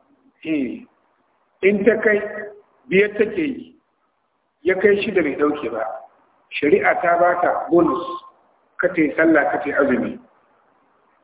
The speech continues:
Saboda kwanukan sauraro ne. Ya kai sha, ya kai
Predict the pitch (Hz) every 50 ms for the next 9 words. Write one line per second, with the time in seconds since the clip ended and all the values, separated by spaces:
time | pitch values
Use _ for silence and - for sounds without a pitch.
0 | _ - 135 139 139 139 139 123 113 - - - - - - - - - _ _
1 | _ _ _ _ _ _ _ - 156 147 156 160 170 156 147 151 139 127 - -
2 | - - - - - 131 123 120 127 127 127 127 131 131 120 104 - - - -
3 | _ _ _ _ _ _ _ _ _ _ _ _ _ _ _ _ _ _ _ -
4 | 151 196 202 202 233 220 226 220 220 220 226 220 185 151 123 - - - - -
5 | - - - _ _ _ _ _ _ _ 156 175 202 196 196 - 214 208 208